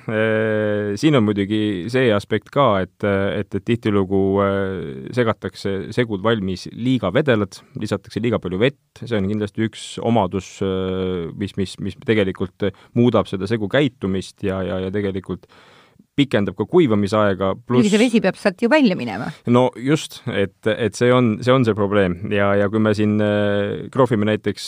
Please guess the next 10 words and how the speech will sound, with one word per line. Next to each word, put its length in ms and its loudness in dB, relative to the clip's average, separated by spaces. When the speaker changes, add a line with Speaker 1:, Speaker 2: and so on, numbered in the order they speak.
Speaker 1:
äh, 560 0
kivimaja 460 2
üle, 160 4
millest 320 -6
siin 160 -2
ka 80 2
oli, 160 -2
oli 220 -2
juttu, 260 -2
siis, 220 -4